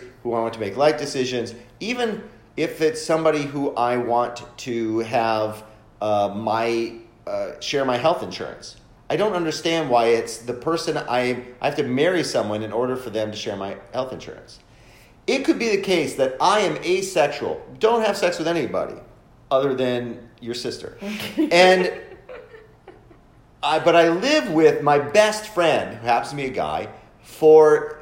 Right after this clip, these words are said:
Speaker 1: forty years. He, I trust him with everything. I, we take care of each other. But we don't fuck.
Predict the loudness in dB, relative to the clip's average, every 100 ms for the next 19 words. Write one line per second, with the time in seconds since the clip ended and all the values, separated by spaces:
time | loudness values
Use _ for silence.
0 | -8 2 4 4 2 -2 -2 -6 -14 -18
1 | -20 -20 -20 -20 -20 _ _ _ _ -6
2 | -2 0 0 0 -2 0 2 2 0 -2
3 | 0 2 0 -2 -4 -8 -2 0 0 -2
4 | -8 -6 -2 0 0 2 2 0 -6 -6
5 | -6 -6 -12 -18 -20 -20 _ -20 -20 -2
6 | 2 2 0 -2 2 4 4 -2 2 4
7 | 4 2